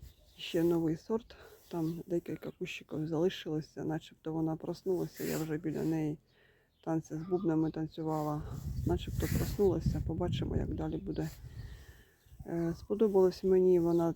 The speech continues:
тим, ягоду ми ще не пробували, а вона дуже, е,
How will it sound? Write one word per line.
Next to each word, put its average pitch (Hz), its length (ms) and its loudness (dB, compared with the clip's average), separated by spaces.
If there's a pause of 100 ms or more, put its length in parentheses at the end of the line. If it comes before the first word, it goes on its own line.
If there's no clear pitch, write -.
(120)
тим, 214 260 2
ягоду 170 800 2 (280)
ми 180 180 0
ще 170 180 -6
не 170 120 2
пробували, 165 760 4 (220)
а 160 360 0
вона 170 400 2
дуже, 165 440 2
е, 160 240 2